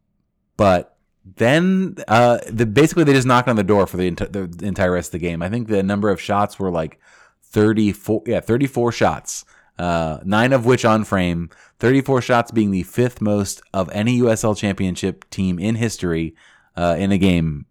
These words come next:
uh, resulting in one goal. Cairo, uh, scored a, a nice goal. It was a, it was a good opportunity. Ted Cudi Pietro came in in the second. I'm not gonna get into too deep into the game, but, uh, Cudi Pietro came in in the second half,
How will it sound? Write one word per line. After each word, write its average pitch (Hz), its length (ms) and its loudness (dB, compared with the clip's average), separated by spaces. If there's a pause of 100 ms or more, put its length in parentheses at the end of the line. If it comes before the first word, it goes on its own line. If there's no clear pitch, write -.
uh, 85 320 -10
resulting 92 440 0
in 85 140 -2
one 85 160 -2
goal. 78 220 -4
Cairo, 120 560 4
uh, 95 480 6 (480)
scored 113 400 2 (280)
a, 110 80 2
a 110 60 4
nice 135 220 2
goal. 120 340 2 (160)
It 107 40 -6
was 110 140 0
a, 117 80 2
it 104 60 -2
was 110 160 -2
a 117 40 0
good 120 120 2
opportunity. 113 580 0 (280)
Ted 156 240 2
Cudi 165 260 4
Pietro 139 360 4
came 135 240 0
in 123 80 2
in 117 80 0
the 110 60 -4
second. 117 220 -2
I'm 123 180 0
not 120 140 2
gonna 110 140 2
get 104 180 2
into 95 280 -6
too 107 180 -6
deep 90 200 -6
into 87 140 -4
the 82 80 -4
game, 82 180 -6
but, - 180 -8 (280)
uh, 98 260 4
Cudi 147 260 2
Pietro 120 320 2
came 113 220 0
in 107 80 2
in 104 80 0
the 98 80 -2
second 101 220 -4
half, 95 460 -2